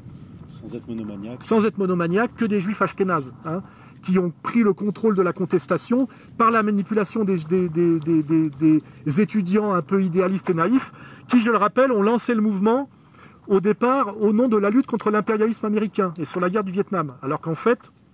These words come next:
Speaker 2: Fidel Castro a très bien ex-, expliqué que si on voulait soutenir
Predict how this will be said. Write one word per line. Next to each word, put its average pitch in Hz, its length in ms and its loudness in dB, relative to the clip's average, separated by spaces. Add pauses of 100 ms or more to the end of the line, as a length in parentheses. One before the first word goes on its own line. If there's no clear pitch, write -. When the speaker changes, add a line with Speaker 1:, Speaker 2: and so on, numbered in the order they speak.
(760)
Speaker 2:
Fidel 190 280 -2
Castro 208 380 -2
a 180 80 2
très 208 140 -4
bien 196 140 0
ex-, 180 220 -4 (380)
expliqué 208 500 0 (300)
que 202 100 0
si 247 220 -2
on 254 80 4
voulait 220 260 0
soutenir 226 640 0